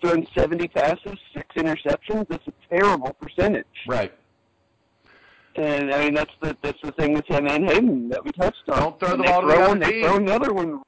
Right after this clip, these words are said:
Speaker 1: real, real quick.
Speaker 2: Yeah. Um,
Speaker 1: Um,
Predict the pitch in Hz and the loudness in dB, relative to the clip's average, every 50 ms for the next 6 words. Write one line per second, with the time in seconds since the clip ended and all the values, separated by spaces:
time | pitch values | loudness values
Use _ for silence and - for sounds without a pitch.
0 | _ _ - 156 190 208 - _ _ _ _ _ _ _ - 160 180 202 226 233 | _ _ -8 -6 -6 -6 -8 _ _ _ _ _ _ _ -10 -4 0 2 2 0
1 | 220 - - 262 254 175 - _ - 95 101 120 139 139 95 - _ _ _ _ | 0 0 0 0 0 0 -4 _ -14 -16 -14 -14 -14 -14 -16 -20 _ _ _ _
2 | _ _ _ _ _ _ _ _ _ _ _ _ _ _ _ _ _ _ _ _ | _ _ _ _ _ _ _ _ _ _ _ _ _ _ _ _ _ _ _ _
3 | _ _ _ _ _ _ - 113 117 123 127 127 127 127 131 135 135 131 127 123 | _ _ _ _ _ _ -12 -8 -8 -6 -6 -4 -4 -4 -4 -4 -6 -6 -8 -10
4 | 113 147 147 147 151 151 147 151 151 | -10 -10 -8 -6 -6 -6 -6 -8 -10